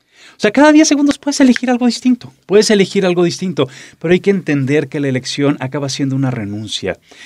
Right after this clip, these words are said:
En una ocasión yo comentaba esto, decir, <laughs> no, <laughs> me, le decía a alguien, "Bueno, pues lo que pasa es que la elección es una renuncia, o sea, si elijo helado de fresa, estoy renunciando a chocolate, a vainilla".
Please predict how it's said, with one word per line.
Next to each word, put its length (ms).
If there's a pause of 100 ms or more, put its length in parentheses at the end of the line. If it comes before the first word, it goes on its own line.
(140)
En 80
una 100
ocasión 300
yo 160
comentaba 500
esto, 160
decir, 300 (260)
<laughs> 300
no, 260 (140)
<laughs> 160
me, 180
le 400
decía 320
a 40
alguien, 200
"Bueno, 160
pues 80
lo 80
que 100
pasa 220
es 100
que 240
la 160
elección 360
es 100
una 160
renuncia, 380
o 20
sea, 160
si 320 (260)
elijo 560
helado 320
de 100
fresa, 540 (340)
estoy 220
renunciando 680
a 60
chocolate, 580
a 60
vainilla". 640